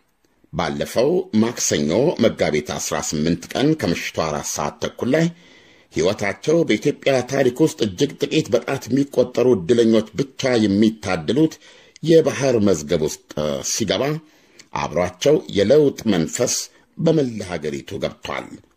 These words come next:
በውጭም በኢትዮጵያን ባሉበት ቦታ ሁሉ። ይህ ገና በሂደት በተግባር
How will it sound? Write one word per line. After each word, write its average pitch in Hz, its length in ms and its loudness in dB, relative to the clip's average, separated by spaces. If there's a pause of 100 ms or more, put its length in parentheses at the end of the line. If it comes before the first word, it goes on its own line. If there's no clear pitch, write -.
(140)
በውጭም - 580 0 (500)
በኢትዮጵያን 69 600 -6
ባሉበት 62 560 -14
ቦታ - 240 -14
ሁሉ። - 260 -16 (760)
ይህ 156 240 4 (200)
ገና 107 220 2 (360)
በሂደት 80 520 -2 (100)
በተግባር 65 600 -6